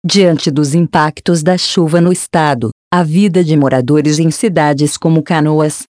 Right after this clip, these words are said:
Lajeado e a capital Porto Alegre mudou completamente.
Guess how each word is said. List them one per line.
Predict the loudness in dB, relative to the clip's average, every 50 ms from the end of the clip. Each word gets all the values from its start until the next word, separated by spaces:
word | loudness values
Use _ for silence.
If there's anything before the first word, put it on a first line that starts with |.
| _ _ -2
Lajeado | 0 0 2 0 0 0 0 0 0 0 0 2 2
e | 2
a | 2
capital | 0 0 -2 -2 -4 -4 -2 0 0 0 0 0
Porto | 0 0 0 0 0 0
Alegre | 0 0 2 2 2 2 2 2 0 2
mudou | 2 2 2 2 0 0 0
completamente. | 0 -2 -2 0 0 0 0 0 0 0 0 0 -2 -2 -4 -4 -4 -6 -6